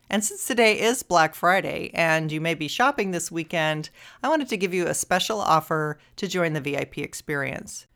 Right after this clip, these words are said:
To find out all the details about the V I P Experience, just go to my website, linda p jones dot com forward slash programs,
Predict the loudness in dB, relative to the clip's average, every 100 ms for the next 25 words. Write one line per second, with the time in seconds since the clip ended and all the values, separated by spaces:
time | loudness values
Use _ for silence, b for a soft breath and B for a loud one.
0 | _ -8 0 2 4 4 4 4 0 2
1 | 4 4 4 4 4 2 2 2 2 0
2 | -2 -2 -4 0 0 -2 -2 -6 -2 0
3 | 2 4 4 4 4 4 4 4 0 -4
4 | -2 -2 0 0 0 0 0 0 2 2
5 | 2 0 -4 B B B B _ 0 2
6 | 2 0 4 4 2 -4 -10 -4 0 2
7 | 2 2 2 -2 -8